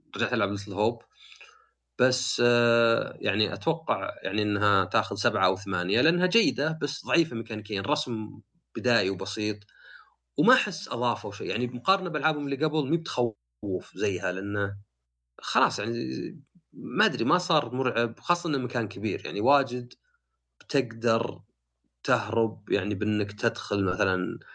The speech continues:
يعني، تلقاك فتحة صغيرة، خلاص، أنا عارف إن مهما جاء وحش بدخل فتحة وخلاص، الوحوش ذولا ما يقدرون يلحقوني، يعني، عادة. بس فيها حركات زينة، يعني، فيها أشياء بالقصة،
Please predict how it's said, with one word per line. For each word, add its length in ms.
يعني، 120
تلقاك 200
فتحة 280
صغيرة، 380
خلاص، 280
أنا 100
عارف 180
إن 240
مهما 200
جاء 180
وحش 200
بدخل 220
فتحة 200
وخلاص، 320
الوحوش 280
ذولا 120
ما 120
يقدرون 400
يلحقوني، 460
يعني، 160
عادة. 520
بس 180
فيها 160
حركات 400
زينة، 320
يعني، 160
فيها 200
أشياء 220
بالقصة، 640